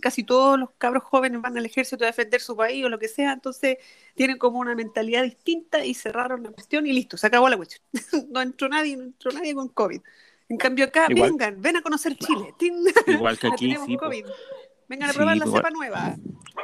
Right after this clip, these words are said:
Speaker 2: <laughs> Inventemos una cepa nueva.
Speaker 1: Claro.
Speaker 2: Eh, sí, pues aquí la cuestión no,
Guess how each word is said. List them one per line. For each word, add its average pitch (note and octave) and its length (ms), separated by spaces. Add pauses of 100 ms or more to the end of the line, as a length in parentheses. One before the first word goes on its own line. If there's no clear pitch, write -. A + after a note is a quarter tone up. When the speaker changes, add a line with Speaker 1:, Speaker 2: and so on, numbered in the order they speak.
(160)
Speaker 2:
<laughs> - 1900
Inventemos F#3 520
una F3+ 140
cepa E3+ 200
nueva. C#3+ 260
Speaker 1:
Claro. B3 540
Speaker 2:
Eh, A3 300 (320)
sí, A#2 140
pues A2+ 160
aquí G#2+ 160
la G#2+ 120
cuestión G#2 320
no, G2+ 100